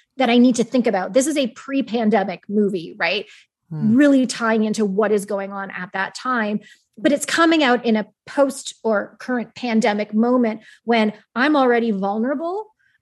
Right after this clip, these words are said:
Speaker 1: um, you know, with isolation and, uh, just feeling just really down about the world and, and the status of where we are,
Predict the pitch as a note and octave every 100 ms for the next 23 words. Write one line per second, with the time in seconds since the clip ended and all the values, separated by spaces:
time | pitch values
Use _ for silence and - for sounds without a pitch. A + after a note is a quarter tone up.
0 | - A3 G#3 G#3 G#3 A3+ - _ - C4+
1 | B3+ A3 A3 A3 G3+ G3 A#3+ D#4 F#4 E4
2 | D#4+ C#4 C4 A3 G#3 A3 A3+ G#3+ G#3+ G#3+
3 | A3 - G#3+ G3+ F#3+ D#3+ - A#3+ D4 -
4 | E4+ E4+ F4 C#4+ A#3+ A3+ B3+ C4 A3 F#3+
5 | G3+ C#4 B3+ G#3 F#3 G3 G3+ G#3 G3+ A#3
6 | G3 A3 C4+ G3+ G#3 G#3+ A#3 A3+ G#3+ G3+
7 | A3+ - A3+ A3 A#3 A#3 F#3+ G#3+ A3 G#3+
8 | A3 A3+ C4+ C4 A#3